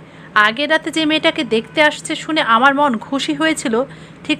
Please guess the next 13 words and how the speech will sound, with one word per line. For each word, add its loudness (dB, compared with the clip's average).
তার 4
পরের 2
রাতের 2
ওই 2
মেয়েটাকে 0
পছন্দ 0
হয়নি 2
শুনে -2
আমার 4
মনটা 0
আবারও 2
খুশি -8
হলো। -8